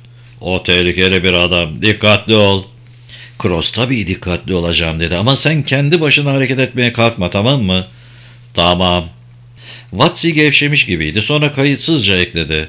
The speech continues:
"Şu kapitone örtünün altında ne var?" Cross güldü. "Çok önemli bir adama verilecek küçük bir armağan.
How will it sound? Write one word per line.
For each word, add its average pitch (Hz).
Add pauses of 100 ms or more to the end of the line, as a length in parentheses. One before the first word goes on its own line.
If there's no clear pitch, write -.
"Şu -
kapitone 104
örtünün 107
altında 104
ne 113
var?" 95 (600)
Cross 180
güldü. 107 (380)
"Çok -
önemli 90
bir 95 (100)
adama 98
verilecek 90
küçük 120
bir 113
armağan. 90